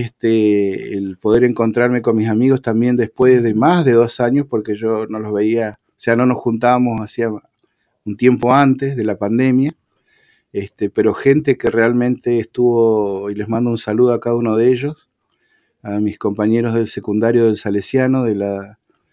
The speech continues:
del año noventa, que bueno, ahora sí hace poco se cumplió un año que me regalaron un auto,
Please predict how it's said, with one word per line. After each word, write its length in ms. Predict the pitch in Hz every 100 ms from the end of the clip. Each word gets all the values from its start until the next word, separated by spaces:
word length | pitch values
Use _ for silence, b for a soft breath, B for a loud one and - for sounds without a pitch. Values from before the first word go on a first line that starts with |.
| _ _ _ -
del 420 | 107 101 98 101
año 240 | 113 117
noventa, 540 | 110 110 131 151 147 131
que 120 | 113
bueno, 400 | 120 113 107 95
ahora 280 | 101 110 127
sí 140 | -
hace 180 | 135 -
poco 240 | - 160 139
se 140 | -
cumplió 400 | 117 110 127 127
un 140 | 123
año 260 | 120 127 123
que 100 | 113
me 440 | 110 101 101 101
regalaron 460 | 104 101 104 117 117
un 160 | 110 110
auto, 560 | 123 123 127 120 117